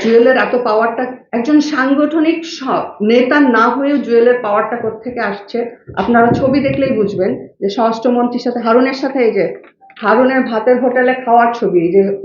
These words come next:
ইয়েলো টি-শার্ট জুয়েল, এখানে সাদা পাঞ্জাবি ডান দিকে, সাদা পাঞ্জাবি, এটা হচ্ছে জুয়েলের অবৈধ, আহ, গ্রামের, আহ, রাজৌরের কবিরাজপুর ইউনিয়নের অবৈধ চেয়ারম্যান, যে কিনা স্বরাষ্ট্রমন্ত্রীর পাওয়ারে পুলিশ ম্যানেজ করে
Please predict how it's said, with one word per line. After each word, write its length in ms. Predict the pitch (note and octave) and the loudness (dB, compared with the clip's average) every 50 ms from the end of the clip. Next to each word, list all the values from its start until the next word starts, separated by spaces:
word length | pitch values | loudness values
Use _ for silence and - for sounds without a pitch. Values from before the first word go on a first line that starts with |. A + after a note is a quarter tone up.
| G3 - | -10 -6
ইয়েলো 380 | G#3 G#3+ A#3 B3 B3+ C4 C4 C4 | 0 2 4 4 4 4 2 0
টি-শার্ট 520 | C4 B3+ B3 - C#4+ C4 C4 C4 C4 A3+ - | -4 -6 -6 -4 -2 -2 -2 -4 -6 -10 -8
জুয়েল, 340 | A3+ A#3 A#3+ B3+ C#4+ F4+ G#4 - - - - - _ _ - | -2 2 2 4 4 2 0 -4 -6 -14 -18 -20 _ _ -10
এখানে 380 | G#3 G#3 G3+ C4+ B3 A#3+ A#3+ | -8 -6 -4 -4 -4 -4 -4
সাদা 340 | A#3+ - C4 A#3 A3+ B3+ C4 | -6 -6 -4 -4 -2 0 0
পাঞ্জাবি 460 | C4 C4 B3+ B3+ B3+ C4+ C4 B3+ C4 | 0 0 0 0 2 0 0 0 0
ডান 280 | A3+ A#3 A3 A3 A3+ A#3 | 0 0 0 2 2 0
দিকে, 580 | A3+ B3 - - C#4+ G4 A4 - - - - _ _ _ _ _ | 0 -2 0 0 0 0 0 -4 -6 -12 -18 _ _ _ _ _
সাদা 240 | - G#3+ A3 A#3 - | -2 0 2 2 2
পাঞ্জাবি, 380 | A#3 A#3+ B3 A#3+ B3 B3 - - | 2 2 4 4 4 4 2 2
এটা 160 | - B3 A#3+ | 0 0 0
হচ্ছে 200 | A#3+ - B3+ G#3 | -2 -2 -2 -4
জুয়েলের 680 | E3+ G3 A3+ A#3 A#3 A#3 B3 B3+ B3+ C4 - - - - _ _ - | -2 0 2 2 4 4 4 2 2 0 -2 -6 -12 -18 _ _ -2
অবৈধ, 400 | A3+ A#3 A#3+ C4+ C4+ C#4 C#4 C#4+ | 0 2 2 2 2 0 2 0
আহ, 320 | C#4+ - - - G3+ G3 | 0 0 0 0 2 2
গ্রামের, 440 | F3+ G3 G#3+ A#3 A#3 B3 C4 C4 B3 | 2 2 2 2 2 2 2 2 0
আহ, 440 | G3+ - - G3 G3 G3 F#3 F#3 F3+ | -2 -2 0 0 2 2 2 2 0
রাজৌরের 840 | G3 G3+ A#3+ A#3+ A#3+ C#4 C#4 C#4+ C#4+ C#4+ D4+ D#4 D4+ - - - - | 0 0 0 0 2 2 2 2 2 2 2 2 0 -4 -6 -4 0
কবিরাজপুর 640 | C4 C4 C4 D4 D4+ D4 D4 D4 - - D#4+ C#4 | 0 2 4 4 4 4 2 0 -2 -4 -4 -2
ইউনিয়নের 480 | C#4+ C#4 C#4 C4+ C#4 C#4 C#4 C#4 C4 - | -2 -2 -2 -4 -4 -4 -2 -2 0 0
অবৈধ 420 | A3 A3+ A3+ B3+ B3+ A#3+ B3 A#3+ | 2 2 2 2 2 2 0 -2
চেয়ারম্যান, 640 | - B3+ A3+ G3 F3 D#3 D3 - - - F#3 - F#3+ | -2 0 0 0 0 -2 -2 -6 -8 -8 -12 -10 -6
যে 160 | F#3+ B3 B3 | -2 -2 -2
কিনা 200 | B3+ C4 C4 C4 | -2 -4 -4 -6
স্বরাষ্ট্রমন্ত্রীর 1080 | C4 - C4 B3 C4 C4 - D4 C#4 C#4 C#4 C#4 C#4 C4+ - C#4 C#4 - - - - - _ - | -6 -4 -4 -4 -4 -4 -6 -8 -8 -8 -6 -6 -6 -6 -4 -4 -4 -4 -6 -14 -20 -16 _ -2
পাওয়ারে 460 | B3 A#3+ B3 B3 C4 C4+ C4+ C4+ C4+ | 2 4 4 4 4 4 2 2 0
পুলিশ 280 | C#4 C#4 C4+ C#4+ C4+ - C#4 | -2 -4 -6 -6 -6 -4 -4
ম্যানেজ 360 | A#3+ A3+ A#3 B3 B3 C#4+ C4 A3 C4+ | -4 -2 -2 -2 -4 -6 -6 -2 0
করে 440 | B3+ A#3 A#3+ B3 - - - - | 0 2 2 0 -4 -6 -8 -12